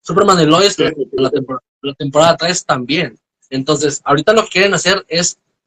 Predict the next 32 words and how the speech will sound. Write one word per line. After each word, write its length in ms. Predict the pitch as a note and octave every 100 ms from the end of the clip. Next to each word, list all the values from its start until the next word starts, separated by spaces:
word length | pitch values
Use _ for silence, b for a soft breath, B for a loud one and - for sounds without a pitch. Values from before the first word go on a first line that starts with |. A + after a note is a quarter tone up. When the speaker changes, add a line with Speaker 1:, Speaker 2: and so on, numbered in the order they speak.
| _
Speaker 1:
generar 420 | - D#3 D#3 F#3 -
una 220 | F3+ G3+
estructura 640 | G3+ E3+ D3 - E3+ G#3 A#3 _ _ _ _ _ _ -
de 140 | C#3
cero 480 | - F#3+ A3+ D4+ D#4 _ _ _ _ _
para 340 | - D3 C3+ B2+
streaming, 640 | B2+ - F#3+ A#3+ C4+ C#4+ - _ _ _ _
para 800 | D3 C3+ B2+ B2 A#2+ A#2+ A#2 A2+
cine 560 | - A3+ C4 C4+ C#4+ - _ _ _
y 120 | C3+
para 240 | - C#3
todo, 260 | C3 G3+ A#3
pero 180 | E3 D#3
para 160 | D3+
que 120 | D3 C#3+
todo 240 | - G3+
sea 160 | G3 F#3+
complementario, 760 | G#3 E3+ C3+ A#2+ D3+ D3+ A#2
cosa 240 | D#3 C#3 -
que 160 | D#3
no 200 | C3 B2+
teníamos, 640 | C#3 B2+ D#3 F3+ C3+ G#2 - _ _ _
porque 240 | B2 -
por 200 | - C#3
más 200 | C#3 D#3
que 100 | -
metieran 400 | G3+ D#3+ E3 F3+
a 80 | D3
Amanda 320 | B2+ C3+ D#3
Waller 340 | A#2 C3+ D3+ D3
o 120 | C3+
a 220 | A#2+ A2+